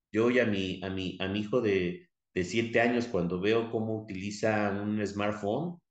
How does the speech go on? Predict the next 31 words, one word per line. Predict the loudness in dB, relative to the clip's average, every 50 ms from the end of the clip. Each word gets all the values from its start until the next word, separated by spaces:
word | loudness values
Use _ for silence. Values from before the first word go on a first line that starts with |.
| _ _ _ _ _ _ _
pues | -10 -4 -2
me | -2 0
sorprendo, | 0 -2 -2 0 0 0 0 0 0 2
pero | 2 2 2 2
ellos | 2 2 2 2
ya | 2 2 2
nacieron | 2 0 -2 -2 -4 -2 -2 -2 -2 -4 -6
con | -6 -8 -6 -2
todo, | -2 0 0 0 0 -2 -4 -4
con | -6 -6 -2 0
toda, | 0 2 4 4 4 4 2 0 -2 -6 -8
con | -8 -4 -4
toda | -2 -2 -2 -2
esta | -4 -4 -6 -10
información | -10 -10 -10 -8 -6 -6 -6 -4 -4 -4 -4 -4
y |
están | -4 -2 0 0 2 2
inmersos | 0 0 2 0 0 0 -2 -6 -8 -6 -6
en | -4 -4
este | -4 -4 0 2 2 4 4 2 -2 -8 _ _ _ _ _ _
ecosistema | -10 -6 -4 -4 -4 -4 -6 -4 -2 -2 0 0 -2
digital. | -4 -6 -10 -10 -6 -4 -2 -2 -2 -2 -4 -8 _ _ _ _ _ _ _
Nosotros | -8 -4 -4 -2 -2 0 0 0 0
no, | 0 -2 -2 0
nosotros | -2 -2 -2 -4 -2 0 0 0 0 0
venimos | 0 0 0 -2 -2 -2 -4 -6 -6
de | -4 -4 -4 -2
un | -2 -4 -4
ecosistema | -4 -4 -6 -6 -6 -8 -8 -6 -4 -4 -2 -2
de | -2 -4 -4
papel, | -4 -6 -6 -6 -4 -4 -4 -4 -6 -10